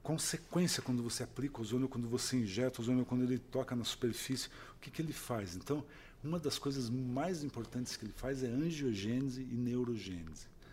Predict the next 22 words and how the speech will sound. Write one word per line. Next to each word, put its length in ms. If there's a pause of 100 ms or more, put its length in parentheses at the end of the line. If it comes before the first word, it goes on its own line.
(320)
Então, 120
também 460
em 40
uso 180
tópico. 460 (400)
Microvaso 520
vai 80
criar, 420 (100)
vai 160 (180)
auxiliar, 640 (340)
induzir, 420
criar 240
microvasos 760
na 100
pele. 300 (640)
Então, 140
é 40
como 200
a 40
gente 140
fa-, 260
aux-, 340